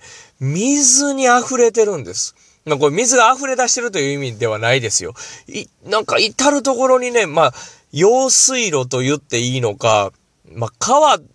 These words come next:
ではないんですけど、こう、なんていうんですか、歩道というか、道が整備されてるんですけれどもね。で、その歩道とか、歩道と家の間に、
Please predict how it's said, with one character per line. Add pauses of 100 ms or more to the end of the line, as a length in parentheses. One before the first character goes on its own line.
で
は
な
い
ん
で
す
け
ど、
こ
う、
な
ん
て
い
う
ん
で
す
か、
歩
道 (340)
と
い
う
か、
道 (140)
が
整
備
さ
れ
て
る
ん
で
す
け
れ
ど
も
ね。 (420)
で、
そ
の
歩
道
と
か、 (300)
歩
道
と
家
の
間
に、